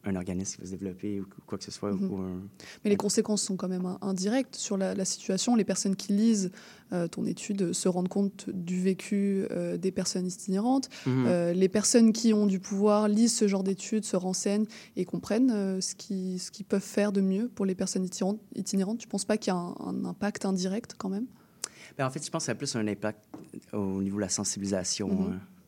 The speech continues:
Speaker 1: à cette population-là.
Speaker 2: Mhm.
Speaker 1: Puis,
Speaker 2: Au
Speaker 1: euh,
Speaker 2: niveau de la population, euh, globale ?
Speaker 1: Ouais, c'est plus un message pour, euh,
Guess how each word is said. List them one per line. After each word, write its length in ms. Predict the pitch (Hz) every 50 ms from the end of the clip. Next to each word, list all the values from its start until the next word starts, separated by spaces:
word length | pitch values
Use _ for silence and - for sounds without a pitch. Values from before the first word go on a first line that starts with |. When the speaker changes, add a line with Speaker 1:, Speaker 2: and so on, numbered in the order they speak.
| - _ _ -
Speaker 1:
à 60 | 101 -
cette 140 | - 98 -
population-là. 640 | 101 98 - 98 92 - - 98 98 95 98 101 101 - - _ -
Speaker 2:
Mhm. 200 | 202 202 196 190
Speaker 1:
Puis, 120 | - 208
Speaker 2:
Au 20 |
Speaker 1:
euh, 20 | 214 220
Speaker 2:
niveau 180 | 220 196 208
de 40 | 196
la 60 | 202 196
population, 600 | - 196 - - 202 190 190 - - 202 202 190
euh, 140 | 185 180 185
globale ? 340 | 175 180 185 180 190 233 - - - - _ _ _ - - - - - -
Speaker 1:
Ouais, 220 | - 120 120 117 113
c'est 120 | - - 117
plus 160 | 147 139 -
un 100 | 135 120
message 380 | 110 101 - - 120 117 -
pour, 220 | - 117 110 101 101
euh, 360 | 107 101 98 98 101 101 95